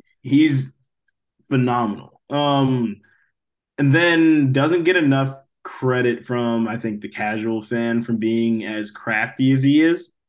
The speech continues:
'Cause there's a lot of people I feel like just kind of look at him, they see the numbers. Well, he's a player that I think a lot of people see the numbers of and don't really watch too closely because it's the Thunder, and the Thunder don't, you know, outside of their, you know, like, their fan base and, like,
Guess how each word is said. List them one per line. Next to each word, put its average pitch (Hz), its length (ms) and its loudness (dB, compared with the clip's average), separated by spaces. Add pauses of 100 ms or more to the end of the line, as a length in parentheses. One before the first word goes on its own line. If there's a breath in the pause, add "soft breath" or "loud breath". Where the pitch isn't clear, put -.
(1160)
'Cause 143 120 0
there's 139 140 2
a 139 40 2
lot 151 120 2
of - 60 -8
people 151 240 2
I 139 100 2
feel 139 200 0
like 135 120 4
just 131 160 -2
kind 135 180 0
of 117 240 -2 (440)
look 135 280 2
at 131 180 0
him, 131 100 0
they 127 80 2
see 131 160 -2
the 127 80 -2
numbers. 117 680 0 (300 soft breath)
Well, 151 420 0
he's 214 160 2
a 277 80 2
player 175 260 2
that 156 140 2
I - 20 -6
think 147 140 -2
a 139 40 -2
lot 147 140 2
of - 80 -8
people 156 200 -2
see 147 180 0
the 135 100 2
numbers 135 400 2
of 143 320 0
and 131 180 0
don't 135 260 0
really 143 180 2
watch 117 380 -2
too 123 120 -2
closely 120 400 0
because 117 360 -2
it's 107 140 -8
the 104 100 -10
Thunder, 117 400 -2
and 117 100 2
the 104 60 -6
Thunder 110 600 -4
don't, 110 280 -6 (960)
you 120 100 -6
know, 110 60 -4
outside 113 400 -4
of 104 80 -8
their, 107 200 -6
you 104 120 -4
know, 98 160 -6
like, 92 100 -12
their 101 140 -10
fan 101 300 -12
base 101 400 -10
and, 98 240 -12
like, 90 240 -14